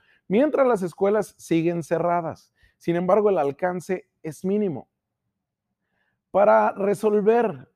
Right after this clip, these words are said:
el mayor inconveniente del aprendizaje televisado, que es la falta de interacción y retroalimentación del maestro con el alumno, algunos lugares diseñaron formas para que los maestros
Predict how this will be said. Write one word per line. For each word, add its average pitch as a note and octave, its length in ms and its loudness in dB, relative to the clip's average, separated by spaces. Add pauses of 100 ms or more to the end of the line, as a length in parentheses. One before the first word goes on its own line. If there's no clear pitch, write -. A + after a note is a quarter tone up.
(260)
el D#3+ 160 0
mayor F3+ 320 0
inconveniente E3 800 -4
del C#3+ 160 0
aprendizaje C3 720 -6
televisado, A#2+ 840 -6 (420)
que D3+ 160 0
es E3 120 -4
la E3 200 0
falta E3 280 -2
de F3 60 2
interacción D3+ 760 -4 (380)
y D#3 140 2
retroalimentación F3 880 -2
del E3+ 140 0
maestro D#3 460 -2
con C3+ 140 -2
el A2+ 100 -4
alumno, B2 480 -4 (600)
algunos C#4+ 320 2
lugares B3 400 0
diseñaron G#3 540 -4
formas A3+ 400 0
para F3+ 200 -2
que E3+ 100 -6
los D#3 120 -4
maestros F3 500 -4